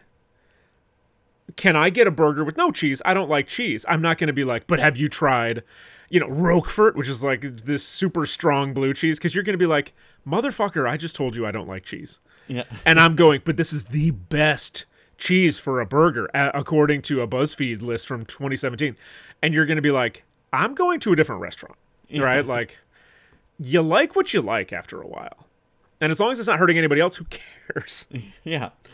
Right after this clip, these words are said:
Speaker 2: "Listen, I don't like being stabbed, but have you been stabbed with a bat lift?"
Speaker 1: <laughs>
Speaker 2: It's like, well, n-, no, that's not gonna change the experience for me. <laughs> I still, still don't wanna be stabbed.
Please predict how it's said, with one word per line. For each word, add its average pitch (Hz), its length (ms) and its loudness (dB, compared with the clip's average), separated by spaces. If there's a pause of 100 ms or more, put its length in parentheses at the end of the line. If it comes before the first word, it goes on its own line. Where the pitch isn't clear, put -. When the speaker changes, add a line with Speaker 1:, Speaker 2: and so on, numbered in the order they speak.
(680)
Speaker 2:
"Listen, 143 360 -6
I 113 100 -6
don't 127 260 -6
like 113 220 -8
being 107 180 -10
stabbed, 95 440 -12
but 131 120 -8
have 143 200 -2
you 156 80 -4
been 135 180 -2
stabbed 135 400 -4
with 127 160 -6
a 110 80 -6
bat 95 360 -8
lift?" 202 300 -6 (480)
Speaker 1:
<laughs> - 540 -6
Speaker 2:
It's - 100 -12
like, - 140 -4
well, 190 260 -6 (320)
n-, 170 120 -20 (100)
no, 208 320 -4
that's 151 180 -2
not 202 160 0
gonna 190 140 -6
change 180 280 -6
the 165 100 -4
experience 139 420 -6
for 117 180 -6
me. 120 140 -6
<laughs> - 20 -4
I 110 40 -6
still, - 420 -8
still 139 280 -4
don't 143 120 -6
wanna 131 160 -4
be 117 120 -8
stabbed. 110 420 -10